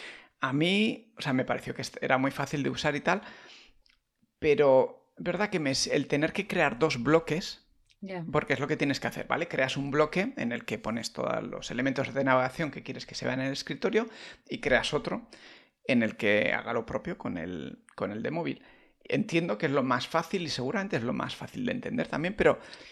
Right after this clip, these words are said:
Speaker 2: Yo creo que sí, porque claro,
Speaker 1: Sí.
Speaker 2: a veces no solo son elementos, sino igual
Speaker 1: Ya.
Speaker 2: el diseño.
Speaker 1: Sí, no, no, es-, eso seguro, sí.
Speaker 2: Bueno, el diseño, quiero decir, sí, yo qué sé, el color, el, cosas que cambiarías
Speaker 1: Sí.
Speaker 2: desde el
Speaker 1: Sí, sí,
Speaker 2: inspector.
Speaker 1: sí.
Speaker 2: Entonces,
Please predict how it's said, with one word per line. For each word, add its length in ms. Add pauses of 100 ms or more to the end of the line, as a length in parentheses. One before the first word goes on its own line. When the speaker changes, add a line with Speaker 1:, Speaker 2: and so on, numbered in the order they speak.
(360)
Speaker 2:
Yo 80
creo 180
que 80
sí, 140
porque 280
claro, 220
Speaker 1:
Sí. 40
Speaker 2:
a 40
veces 180
no 140
solo 260
son 240
elementos, 640
sino 180
igual 200
Speaker 1:
Ya. 60
Speaker 2:
el 80
diseño. 680 (380)
Speaker 1:
Sí, 200
no, 200
no, 200
es-, 240
eso 220
seguro, 520 (180)
sí. 280 (800)
Speaker 2:
Bueno, 220
el 60
diseño, 380
quiero 140
decir, 180
sí, 280
yo 120
qué 80
sé, 160
el 100
color, 320
el, 280 (400)
cosas 380
que 120
cambiarías 480
Speaker 1:
Sí. 80
Speaker 2:
desde 260
el 160
Speaker 1:
Sí, 60
sí, 60 (240)
Speaker 2:
inspector. 200
Speaker 1:
sí. 60
Speaker 2:
Entonces, 440